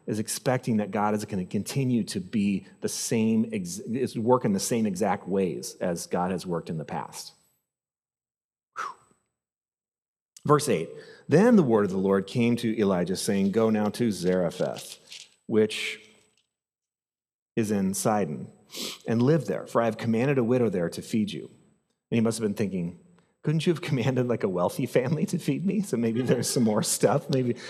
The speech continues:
you know, 'cause my, my clothes are kind of getting worn out." And, uh, "A widow, awesome." So he set out and went to Zarephath. Next right thing. When he came to the gate of the town, a widow was there gathering sticks. He called her and said,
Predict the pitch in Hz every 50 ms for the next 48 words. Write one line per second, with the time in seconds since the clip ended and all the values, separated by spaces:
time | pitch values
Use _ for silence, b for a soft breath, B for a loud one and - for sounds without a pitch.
0 | B B B B B 151 131 120 123 139 156 151 131 123 120 117 110 107 104 110
1 | 113 117 101 - - 113 107 123 120 135 139 127 - - 135 127 120 120 - 139
2 | 131 123 120 113 117 120 117 117 120 120 123 135 147 104 95 95 95 - B B
3 | B B B B B B B B B - 117 110 104 101 107 117 117 110 147 151
4 | 120 92 80 78 - - - - - 78 - - - 113 143 - - 143 127 123
5 | 113 - 160 131 127 127 131 135 139 143 127 110 101 95 - 117 110 135 143 139
6 | 123 - - 90 69 - - - - - - _ - 92 90 90 - - 113 107
7 | 110 - - 147 123 90 73 65 - B B B B B B 117 110 110 - 151
8 | 160 160 143 127 120 110 113 127 135 131 127 104 101 - - 104 95 95 95 98
9 | 101 131 170 175 160 127 117 98 90 104 98 92 92 95 98 92 90 92 98 110
10 | 113 113 - - - 147 95 - - - - - - - _ _ - - - _
11 | _ _ _ _ _ _ B B B B B B B B 107 107 - 160 165 165
12 | 160 135 117 110 107 107 101 - 120 107 101 98 - -